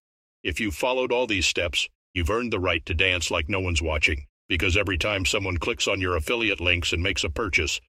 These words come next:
you'll get a commission. But while we're on the topic of happy dances, don't let your success scare your cat or your hamsters, especially if they've just had their hair done.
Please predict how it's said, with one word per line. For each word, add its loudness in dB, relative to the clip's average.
you'll -2
get 0
a -2
commission. 0
But 2
while 2
we're 2
on 0
the 2
topic 0
of 0
happy 0
dances, 0
don't -2
let 0
your 2
success 0
scare 0
your 0
cat -2
or 0
your 2
hamsters, 0
especially 0
if 0
they've 2
just 0
had 0
their 0
hair 0
done. 0